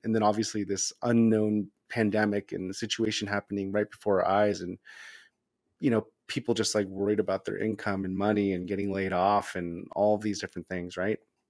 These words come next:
Um, but long story short, I, I basically had this thought that I said, "Well, worst case scenario,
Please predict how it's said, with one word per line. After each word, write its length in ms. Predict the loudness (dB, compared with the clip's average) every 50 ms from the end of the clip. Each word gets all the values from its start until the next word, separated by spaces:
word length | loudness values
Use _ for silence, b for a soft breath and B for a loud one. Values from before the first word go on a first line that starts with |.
| _ _ _ _ _ _ _ _ _ _ _ _ -16 -14 -12 -6
Um, 440 | -2 0 0 2 2 2 0 0 2
but 140 | 6 8 10
long 160 | 10 10 8
story 220 | 8 6 6 6
short, 360 | 4 4 4 4 4 4 2 2
I, 240 | 0 0 0 0 -2 -6 _ B B B B B B B B 2
I 60 | 8
basically 460 | 8 10 8 8 6 4 4 4 6
had 200 | 8 6 6 6
this 300 | 6 2 0 0 -2 -6 _ _ _ _ _ _ _ _ _ _ _ _ _ _ _ _ _ _ _ _ _ _ _ _ _ _ 4 8
thought 320 | 10 10 10 10 8 6
that 140 | 4 6 6
I 80 | 4
said, 420 | 2 4 4 6 6 4 2 -2 -8 B B B B B B B B B B B
"Well, 480 | 12 12 12 12 12 8 4 -4 -20 _ _ _ _ _ _ _ _ _ _ _ _ _ -8
worst 440 | -6 0 6 6 6 6 6 4 6
case 240 | 6 6 6 6
scenario, 680 | 2 2 4 6 6 6 6 4 4 2 2 0 0 -2